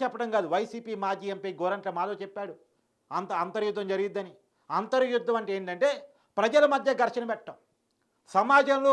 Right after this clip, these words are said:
అల్లలు రేకెత్తించే ప్రయత్నం చేయటం. అంటే ఇది ఎవరు చేస్తున్నారు? వైసీపీ చేస్తుందని ఒక అనుమానం కలుగుతుంది. ఎందుకంటే అంతర్యుద్ధం అనే మాటను ఎవరు వాడారు?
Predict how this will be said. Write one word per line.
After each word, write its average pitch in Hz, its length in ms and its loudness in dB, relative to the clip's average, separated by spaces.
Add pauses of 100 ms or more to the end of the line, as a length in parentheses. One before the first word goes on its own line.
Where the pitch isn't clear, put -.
అల్లలు 262 280 2 (100)
రేకెత్తించే 240 560 -4
ప్రయత్నం 208 340 -4
చేయటం. 165 220 -10 (100)
అంటే 190 200 0
ఇది 220 120 0
ఎవరు 240 200 0
చేస్తున్నారు? 233 480 -4 (560)
వైసీపీ 180 360 -4 (120)
చేస్తుందని 175 480 -8
ఒక 151 120 -10
అనుమానం 170 260 -12
కలుగుతుంది. 139 380 -16 (460)
ఎందుకంటే 254 400 4 (520)
అంతర్యుద్ధం 269 540 0
అనే 262 80 -4 (100)
మాటను 240 220 0
ఎవరు 262 160 6
వాడారు? 247 320 4